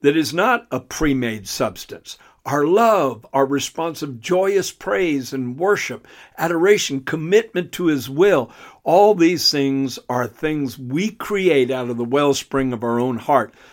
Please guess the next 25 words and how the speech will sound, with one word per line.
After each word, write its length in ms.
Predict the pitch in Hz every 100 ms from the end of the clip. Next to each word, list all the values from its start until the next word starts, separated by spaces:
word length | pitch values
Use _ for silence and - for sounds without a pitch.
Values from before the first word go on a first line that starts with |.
| - -
And 180 | 127 120
God, 400 | 165 180 175 165
in 200 | 151 156
essence, 500 | 190 202 143 131 151
is 120 | 135
saying, 440 | - 139 135 123 120 _ _ - -
"I'm 180 | 151
much 320 | 139 160 - -
more 200 | 147 131
satisfied 800 | - 156 139 135 - 123 117
with 140 | 113 107
that. 280 | 123 98 - _ _ - -
I'm 400 | 120 123 131 139
much 380 | 160 - -
more 340 | 143 135 135 131
appreciative 760 | 135 - 147 123 - 113 110 104 -
of 220 | 117 107
that." 300 | 120 101 104 - _ - - _ _ _ _ _
Seven 640 | _ - - 226 240 220 208
reasons 540 | 190 143 139 131 120
why 180 | 135 131
God 460 | 120 151 151 135 123
was 240 | 120 110
not 420 | 135 151 160 -
satisfied 1120 | - - 139 135 135 127 - 120 110 107 107